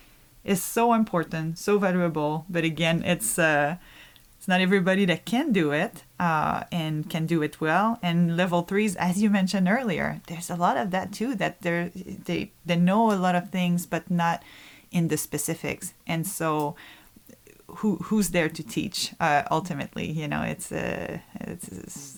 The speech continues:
sometimes it's a afterthought at the end of the career, sometime it, but we need, uh, we need experts, you know, we need, uh, people that are passionate and, uh, can, can talk about what happened in the field and, and give those, uh, those useful tips. So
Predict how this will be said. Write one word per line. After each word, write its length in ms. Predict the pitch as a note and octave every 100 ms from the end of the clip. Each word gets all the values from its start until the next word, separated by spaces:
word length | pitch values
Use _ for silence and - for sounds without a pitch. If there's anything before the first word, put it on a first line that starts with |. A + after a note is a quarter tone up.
| -
sometimes 440 | - D3+ D#3+ D#3 D#3
it's 220 | D3+ -
a 220 | D3+ -
afterthought 540 | E3 - C#3+ D#3+ D3 D#3
at 160 | D3+
the 160 | D3 D3+
end 140 | D3+
of 80 | C#3+
the 100 | D#3
career, 560 | - C#3 G3+ A#3+ A3+ G#3+
sometime 400 | F#3 F3 E3+ D#3+
it, 200 | - E3+
but 320 | E3+ D#3 - -
we 200 | E3+ D#3+
need, 340 | D#3 D#3+ D#3 D3+
uh, 360 | C#3+ C#3+ - F3 F3
we 80 | F3+
need 180 | F#3+ D#3
experts, 500 | - - - D#3+ E3+
you 80 | D3+
know, 100 | D3+
we 140 | D3+
need, 300 | D3+ D3+ D3+
uh, 200 | D3 C#3+ - - - - -
people 320 | F#3 F3 E3
that 160 | D#3 D#3
are 200 | F#3 G3
passionate 680 | F#3 D#3+ - E3 D#3 D3 -
and, 320 | D#3 D3+ D3
uh, 260 | C#3+ C#3+ C#3+ -
can, 440 | D3+ C#3+ C3+ D3+ - - - -
can 140 | D#3
talk 220 | D#3+ E3
about 280 | D3 D3 E3
what 120 | D#3
happened 300 | D3+ D#3+ D3+
in 140 | D3 C#3+
the 80 |
field 340 | C#3 D#3+ D#3 D3
and, 180 | C#3+ D3
and 200 | D3 C#3+
give 200 | D3 -
those, 340 | D3 D3 -
uh, 300 | C#3+ C#3+ - D#3 - - - - _ -
those 260 | D#3 -
useful 340 | D#3+ D#3 D3 C#3+
tips. 380 | - C#3+ -
So 260 | - D3+